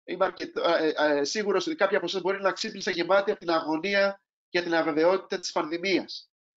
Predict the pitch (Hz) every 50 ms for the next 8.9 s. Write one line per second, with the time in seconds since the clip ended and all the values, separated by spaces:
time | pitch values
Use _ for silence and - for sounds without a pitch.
0 | _ _ _ - 214 220 226 233 233 233 233 214 214 214 - - 185 180 190 196
1 | 214 180 196 190 185 226 254 254 240 - - - - 170 147 135 131 147 147 147
2 | 147 - 196 208 208 - - _ _ _ _ _ _ _ - 165 185 175 180 233
3 | 240 233 214 190 202 - - - 165 160 160 175 190 202 202 208 208 - _ _
4 | _ _ _ _ - - - 170 185 - 226 196 202 196 202 196 214 226 196 180
5 | 180 - - - - - - _ _ - - 196 190 180 - - 196 220 214 208
6 | - 208 202 202 185 190 - - 208 185 185 170 - - - 214 208 208 208 208
7 | 214 196 196 190 - 214 202 202 - _ _ _ _ _ _ - 165 165 160 160
8 | 156 156 151 151 147 156 175 170 170 160 147 - 190 214 220 220 214 -